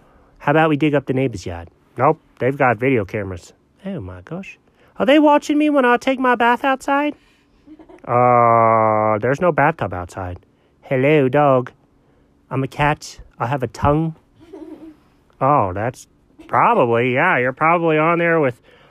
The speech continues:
all your glory hanging out there for everyone to see. Ow, dog! That's my private stuff you're talking about on the internet.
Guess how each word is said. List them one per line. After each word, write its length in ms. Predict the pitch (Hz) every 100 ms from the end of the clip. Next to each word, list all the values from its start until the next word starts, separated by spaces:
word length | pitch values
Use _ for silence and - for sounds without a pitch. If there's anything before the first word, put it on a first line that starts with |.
| _
all 180 | 123 147
your 160 | 175 139
glory 440 | 131 147 160 165
hanging 300 | 156 170 170
out 180 | 165 165
there 180 | 170 170
for 140 | 165
everyone 320 | 160 165 165 170
to 60 |
see. 220 | 160 175 -
Ow, 280 | 269 427 349
dog! 340 | - 330 381 - 1077 906 855 762 622 _ -
That's 240 | 427 -
my 180 | 240 269
private 400 | - 440 339 190
stuff 220 | 226 202
you're 80 | 202
talking 340 | 202 196 196
about 220 | 185 190
on 140 | 214 269
the 140 | 370
internet. 600 | 403 269 196 156 - -